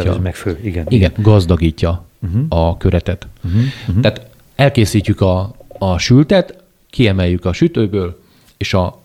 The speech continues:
Speaker 2: a fennmaradt zsíradékon, amiben megpirult a hagyma, a fokhagyma, akár a kevés rozmaring, a héjában főtt krumplit összetörjük, és ezzel a zsiradékkal
Speaker 1: Össze kell.
Speaker 2: keverjük össze.
Speaker 1: Jó, ez, ez egy nagyon ízletes tört burgonya
Speaker 2: Ezt én
Speaker 1: lesz.
Speaker 2: pont,
Speaker 1: Ez
Speaker 2: pont múlt
Speaker 1: kész.
Speaker 2: héten csináltam ilyet. Nagyon
Speaker 1: Na,
Speaker 2: finom.
Speaker 1: fantasztikus.
Speaker 2: Nagyon
Speaker 1: És
Speaker 2: finom.
Speaker 1: akkor ehhez káposzta?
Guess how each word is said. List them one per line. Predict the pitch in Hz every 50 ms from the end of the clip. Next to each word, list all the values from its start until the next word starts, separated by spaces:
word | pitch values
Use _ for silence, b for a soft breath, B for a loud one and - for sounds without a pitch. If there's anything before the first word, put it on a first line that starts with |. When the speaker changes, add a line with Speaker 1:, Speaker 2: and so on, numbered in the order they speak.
| _ _ - -
Speaker 2:
a | - -
fennmaradt | - - - 139 120 104 98 92 92 90 87 85
zsíradékon, | 92 92 117 127 110 104 95 95 98 90 - 98 90
amiben | 87 90 87 82 87 82
megpirult | 87 92 95 - - - 98 90 87 87 - -
a | 80
hagyma, | - 107 104 92 92 90 90 82 80
a | 78
fokhagyma, | - - 95 - - 90 87 78 80 87 85 82 82 B B B B B B B B B - -
akár | 98 - - - 80 78 85
a | 80 80 - - _ _ _ -
kevés | - 90 82 85 78 - -
rozmaring, | 101 117 120 113 117 113 101 101 95 95 92 - B B B B B B
a | B 92
héjában | 85 104 107 98 90 87 82 90 82
főtt | - - 90 85 -
krumplit | - 104 95 85 82 87 82 - -
összetörjük, | 123 120 - - 107 - 101 95 87 92 87 -
és | - - -
ezzel | - 104 101 92 90 95 90 87
a | 85
zsiradékkal | 82 95 92 90 85 85 87 82 - 87
Speaker 1:
Össze | 90 80 -
kell. | - 87
Speaker 2:
keverjük | 87 82 82 82 - -
össze. | 92 - - - 95 87
Speaker 1:
Jó, | 92 95 90 87 98 -
ez, | 104 101 101 107 101 95
ez | 104 - 98 90
egy | 98 95
nagyon | 95 95 92 92 90
ízletes | 87 85 85 87 82 - 92 - -
tört | - 98 82 82
burgonya | 87 87 85 87
Speaker 2:
Ezt | 95 95 92
én | 117
Speaker 1:
lesz. | 110 107
Speaker 2:
pont, | - - 123 110 117 - - B B B B 160 B
Speaker 1:
Ez | - -
Speaker 2:
pont | 156 143 131
múlt | 127 127 123 123
Speaker 1:
kész. | 123 120 98
Speaker 2:
héten | 107 104 101
csináltam | - - 98 95 95 90 95 95 95
ilyet. | 92 90 87 98
Nagyon | 107 110 107 98 87
Speaker 1:
Na, | 80 78
Speaker 2:
finom. | 82 85 82 80
Speaker 1:
fantasztikus. | 90 82 80 98 - - - - 113 104 -
Speaker 2:
Nagyon | - 104 98 92 90
Speaker 1:
És | 85
Speaker 2:
finom. | - 107 98 123
Speaker 1:
akkor | - 120 117
ehhez | 117 113 113 117 -
káposzta? | - 110 95 92 - 101 - - - 139